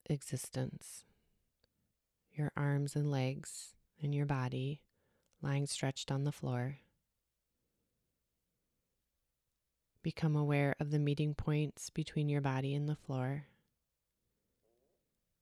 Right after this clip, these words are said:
And develop your awareness of the room, the walls, the ceiling,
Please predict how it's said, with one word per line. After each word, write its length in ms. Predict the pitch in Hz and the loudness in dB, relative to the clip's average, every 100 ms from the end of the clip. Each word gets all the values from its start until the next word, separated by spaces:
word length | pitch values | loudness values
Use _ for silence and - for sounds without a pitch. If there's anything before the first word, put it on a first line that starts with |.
| _ _ _ _ _ _ _ _ | _ _ _ _ _ _ _ _
And 120 | 147 | -2
develop 520 | 143 139 135 131 135 - _ _ | 0 2 4 2 0 -8 _ _
your 160 | 151 147 | 0 0
awareness 520 | 143 139 139 139 - | 2 0 0 0 -4
of 120 | 143 | -2
the 100 | 151 | -2
room, 540 | 143 139 135 151 170 156 _ _ _ _ _ _ _ - | 2 2 2 0 -4 -10 _ _ _ _ _ _ _ -2
the 100 | 147 | 0
walls, 680 | 139 135 135 139 147 - - _ _ _ - 156 | 2 2 0 -2 -6 -10 -12 _ _ _ -6 -6
the 40 | |
ceiling, 680 | - 147 139 135 131 131 135 | 0 2 4 2 0 -2 -6